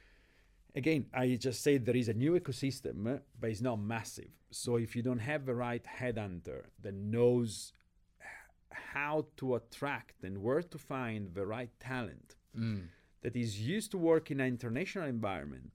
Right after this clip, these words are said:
Speaker 1: but has the right mentality, um, for, uh, for innovation, uh,
Speaker 2: Yes.
Speaker 1: then you're gonna find, uh, a very motivated person, uh, that has a very different, uh, um, working culture than what the U K has.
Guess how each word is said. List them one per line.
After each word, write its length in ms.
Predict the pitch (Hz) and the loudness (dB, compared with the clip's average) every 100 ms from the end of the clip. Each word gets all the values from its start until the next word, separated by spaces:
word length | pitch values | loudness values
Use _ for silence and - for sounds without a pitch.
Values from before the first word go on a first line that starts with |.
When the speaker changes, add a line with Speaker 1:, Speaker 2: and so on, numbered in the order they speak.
| - | -10
Speaker 1:
but 120 | 95 | -6
has 240 | 101 131 110 | 0 0 0
the 100 | 110 | 0
right 220 | 110 143 | 0 0
mentality, 840 | 147 127 131 123 113 107 110 104 - - | -2 -4 -2 -2 -2 -2 -2 -2 -4 -6
um, 420 | 110 104 101 95 - | -4 -4 -6 -8 -8
for, 280 | 104 98 | -4 -2
uh, 80 | 98 | -2
for 180 | 92 101 | -2 -4
innovation, 680 | 104 95 156 202 - 95 95 | -2 2 2 0 -4 -6 -4
uh, 120 | 110 - - - | -6 -8 -18 -8
Speaker 2:
Yes. 300 | 107 104 120 | -4 -4 0
Speaker 1:
then 120 | 175 | 0
you're 100 | 208 | 2
gonna 200 | 190 160 | 2 0
find, 480 | - 131 143 135 127 | -2 -2 0 2 4
uh, 200 | 127 117 - | 4 4 -2
a 60 | 110 | -6
very 240 | 127 156 | -2 0
motivated 680 | 180 165 127 131 127 131 107 | 2 2 2 0 0 -4 -2
person, 680 | 117 113 107 - 113 107 107 | 2 2 0 -2 -2 -2 -2
uh, 200 | 110 107 - - | -4 -6 -8 -10
that 100 | 104 | -6
has 200 | 120 107 | -4 -4
a 60 | |
very 440 | 87 98 123 156 165 | -6 -6 -2 0 0
different, 600 | 151 139 143 139 135 - | 0 -4 -4 -2 -2 2
uh, 200 | 131 127 - - | 4 4 0 -6
um, 340 | 117 113 113 104 | -4 -2 -4 0
working 420 | 131 135 131 120 | 2 2 0 -6
culture 720 | - 117 107 98 - 107 98 57 | -4 -2 -2 -2 -2 0 0 -4
than 300 | 104 101 110 | -6 -4 0
what 180 | 117 110 | 0 0
the 80 | 113 | -2
U 140 | 98 | -4
K 300 | - 127 123 | -4 0 0
has. 420 | 113 87 78 - | -2 -4 -8 -12